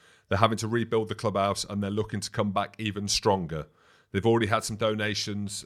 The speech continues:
They've set up a GoFundMe page. And if ever, anyone wants to help out, help them raise a bit of money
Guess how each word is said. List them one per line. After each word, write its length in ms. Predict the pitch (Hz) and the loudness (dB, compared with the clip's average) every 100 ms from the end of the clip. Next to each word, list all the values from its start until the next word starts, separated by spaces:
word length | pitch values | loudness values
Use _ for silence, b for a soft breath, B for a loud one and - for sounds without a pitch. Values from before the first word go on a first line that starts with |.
| - | -4
They've 180 | 101 | -4
set 200 | - 120 | -2 -2
up 140 | 82 - | -2 -4
a 40 | |
GoFundMe 640 | 98 107 101 120 113 107 104 | -2 -2 -2 -2 -2 -4 -2
page. 400 | 104 107 107 - | -2 -2 -4 -8
And 120 | 104 | -6
if 80 | 113 | -4
ever, 260 | 113 101 - | -4 -6 -4
anyone 260 | 120 120 | 0 2
wants 160 | 117 110 | 0 -2
to 60 | 110 | -4
help 300 | 117 110 - | -2 0 0
out, 280 | 110 107 b b b b | -2 -4 b b b b
help 160 | 113 92 | -2 -2
them 100 | 107 | 0
raise 260 | 110 104 | 2 0
a 40 | 95 | -2
bit 140 | 101 | -4
of 80 | 101 | -2
money 420 | 101 98 98 - | -2 -2 -4 -6